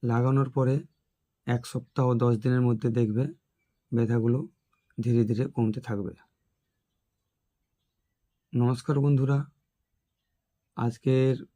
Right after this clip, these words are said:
ভিডিওটি এই পর্যন্ত। যদি ভিডিওটি ভালো লেগে থাকে, চ্যানেলটিকে সাবস্ক্রাইব করবেন, পাশে থাকা বেল আইকনটি প্রেস করে নতুন নতুন ভিডিও পাওয়ার জন্য অপেক্ষা করতে পারেন।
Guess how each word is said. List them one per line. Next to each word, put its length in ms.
ভিডিওটি 500
এই 160
পর্যন্ত। 480
যদি 240
ভিডিওটি 340
ভালো 260
লেগে 200
থাকে, 280
চ্যানেলটিকে 340
সাবস্ক্রাইব 500
করবেন, 360
পাশে 220
থাকা 260
বেল 240
আইকনটি 460
প্রেস 260
করে 240
নতুন 280
নতুন 260
ভিডিও 260
পাওয়ার 320
জন্য 260
অপেক্ষা 300
করতে 300
পারেন। 260